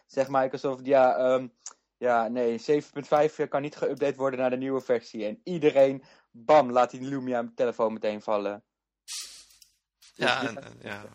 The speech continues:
Speaker 1: een nieuwe ronde bezig. Dus,
Speaker 2: kan
Speaker 1: eh, ik
Speaker 2: begrijpen.
Speaker 1: kan me ook voorstellen dat, dat die relatie ook een beetje gespannen is, zeg maar.
Speaker 2: Ja.
Speaker 1: Eh, ja, nou ja, goed, het is super interessant natuurlijk. Het lijkt me echt, eh,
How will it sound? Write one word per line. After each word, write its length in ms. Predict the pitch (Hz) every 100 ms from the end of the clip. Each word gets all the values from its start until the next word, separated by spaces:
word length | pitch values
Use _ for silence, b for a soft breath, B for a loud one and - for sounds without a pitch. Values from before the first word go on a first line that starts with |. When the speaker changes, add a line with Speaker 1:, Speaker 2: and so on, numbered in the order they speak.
| _
Speaker 1:
een 80 | -
nieuwe 220 | 143 156 131
ronde 280 | 127 120
bezig. 460 | 113 113 120 170 196
Dus, 0 |
Speaker 2:
kan 80 | 131
Speaker 1:
eh, 60 | 123
ik 80 | 110
Speaker 2:
begrijpen. 280 | - 104
Speaker 1:
kan 80 | 131
me 60 | 160
ook 100 | -
voorstellen 340 | 170 170 147
dat, 280 | 143 143 135
dat 120 | 131
die 120 | 139 135
relatie 440 | 139 143 - 135
ook 180 | 147 151
een 100 | 127
beetje 280 | 135 147 127
gespannen 380 | - 110 107
is, 140 | 104 -
zeg 160 | 107
maar. 160 | - 101 101 _ b b b b
Speaker 2:
Ja. 220 | 151 180
Speaker 1:
Eh, 80 | 185
ja, 120 | -
nou 120 | 240
ja, 60 | 214
goed, 180 | 262 269
het 180 | 202 -
is 60 |
super 200 | 277 240
interessant 380 | 214 208 240 302
natuurlijk. 360 | 294 240 190 151
Het 100 | 147
lijkt 200 | 165 165
me 120 | 151
echt, 260 | 131 - 165
eh, 160 | 151